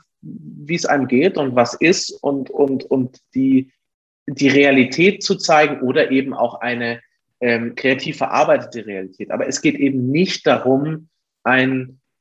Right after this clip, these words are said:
nur das beste Foto zu machen, ähm, und diesen, diesen Schönheitswahn,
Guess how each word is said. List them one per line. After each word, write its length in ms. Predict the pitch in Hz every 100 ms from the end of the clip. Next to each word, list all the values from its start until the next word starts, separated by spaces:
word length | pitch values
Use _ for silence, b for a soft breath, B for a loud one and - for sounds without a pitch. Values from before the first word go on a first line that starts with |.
| _
nur 180 | 135 147
das 220 | 156 143
beste 340 | 127 127 - 139
Foto 460 | - 156 185 143
zu 180 | - 113
machen, 540 | 107 107 - 165 190 b b b -
ähm, 340 | 131 131 131
und 180 | 143 131
diesen, 440 | 135 120 127 120
diesen 320 | 120 120 117 110
Schönheitswahn, 1200 | - 143 160 147 143 123 113 117 120 123 123